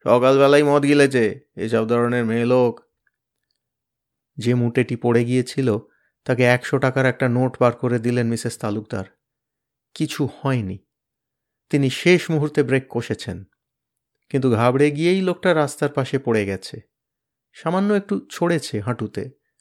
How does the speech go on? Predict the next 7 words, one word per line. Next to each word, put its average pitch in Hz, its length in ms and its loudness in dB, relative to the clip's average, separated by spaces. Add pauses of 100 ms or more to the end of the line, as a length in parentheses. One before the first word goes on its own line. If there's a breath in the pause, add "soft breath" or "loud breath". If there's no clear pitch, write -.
(400)
পুলিশটি 160 400 -2
তর্ক 147 360 2
করতে 156 280 -2
করতে 151 280 -2
ওর 143 220 0
গাড়িতে 123 360 -2
উঠল। - 380 -8